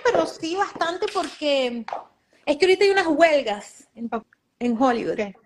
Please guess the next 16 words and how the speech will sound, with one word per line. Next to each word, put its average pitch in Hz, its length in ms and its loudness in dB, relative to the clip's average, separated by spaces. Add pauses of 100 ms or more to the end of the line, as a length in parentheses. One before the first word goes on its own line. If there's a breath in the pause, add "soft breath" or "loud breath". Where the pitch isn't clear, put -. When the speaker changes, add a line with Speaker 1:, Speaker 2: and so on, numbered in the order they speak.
(260)
Speaker 2:
Ah, 240 120 -2
ok, - 120 -10
Speaker 1:
Mira, 214 240 -2
Speaker 2:
sí, 269 80 0
Speaker 1:
¿ves? 269 100 -2
Speaker 2:
correcto, 233 520 -2
sí, 180 280 -10
sí - 160 -8
estuvimos, 226 500 -2 (240)
hemos 214 280 0
estado 202 240 2
viendo 202 200 0
las 214 120 0
noticias. 170 520 -6
Speaker 1:
Estas 233 260 -8
son 269 360 -2